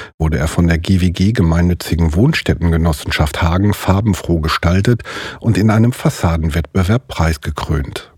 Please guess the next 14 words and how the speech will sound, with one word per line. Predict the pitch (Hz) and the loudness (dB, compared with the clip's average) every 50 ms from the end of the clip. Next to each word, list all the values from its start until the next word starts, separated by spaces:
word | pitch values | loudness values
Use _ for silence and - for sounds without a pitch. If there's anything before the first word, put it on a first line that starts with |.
| _ _ _ _ _ _ _ _ _ _ _ _ - - - - - | _ _ _ _ _ _ _ _ _ _ _ _ -20 -20 -18 -10 -6
Das | 82 80 - - - | -6 -6 -4 -2 -2
Eckhaus | 135 - - - 85 78 71 - - | -2 -2 -2 -4 -2 -2 -2 -4 -2
weist | - 87 90 95 - - | -2 0 0 -2 -4 -4
ein | - 95 87 85 | -2 -2 0 -2
zehn | - - - 131 131 131 123 | -2 -2 0 2 2 2 2
Meter | 113 113 - - | 0 0 0 0
hohes | 87 90 95 95 87 - - - | 0 2 2 2 0 -2 -6 -8
Graffito | - - 92 87 - - 110 110 - - 120 120 120 | -2 0 0 0 0 0 -2 -2 0 2 2 2 2
des | 110 101 104 - - | 2 0 -4 -4 -2
Hagener | - 90 90 95 104 98 | -2 0 2 2 2 0
Künstlers | 98 - - 104 101 101 - - - 98 95 - - | 0 0 0 0 0 0 -2 -2 -2 -2 -2 -2 0
Hans | - 107 117 - - | 0 0 0 -2 -4
Slavos | - 95 90 85 87 85 90 90 - - | -2 0 0 2 0 0 0 -2 -4 -2
auf, | - 87 90 87 - - | -2 -2 -2 -2 -2 -6